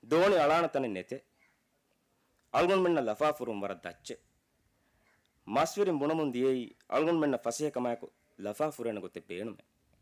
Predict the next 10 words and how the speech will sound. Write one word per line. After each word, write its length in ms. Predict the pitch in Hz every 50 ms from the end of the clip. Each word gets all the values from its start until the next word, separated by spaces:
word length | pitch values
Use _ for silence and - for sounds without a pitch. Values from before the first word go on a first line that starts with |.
| _ _ _ _ _ _ _ _ _ _ _ _ _ _ _ _ _ _ _ _ _ _ _ _ _ _ _ _ _ _ _ _ _ _ _ _ -
ಮಸ್ಕಕ್ಕ 400 | 127 156 - - 220 208 - 214
ಹೆಕ್ಕುಮುಗ 400 | 175 165 156 - 180 175 165 151
ಮಸೆಕ್ಕುರ 520 | 131 127 - - 160 151 - 156 147 135
ಮೀಹುಂ 260 | 117 120 131 135 123
ಬುಣಮುಂದಿಯೈ 600 | 113 117 123 123 120 117 107 110 113 113 110 113 - - _ _ _ _ _ _ _ _ _ _ _
ಫಸಿಹ 340 | - 117 - - 175 185 175
ಕಮಾಯಕು 340 | - 143 135 123 117 107
ಮಸ್ಕಿರೆನ 500 | 98 95 92 95 - - 165 160 143 117
ಗೊತ್ತೆ 200 | 98 139 - -
ಬೇಣುಮೆ. 400 | - - 87 85 87 - - -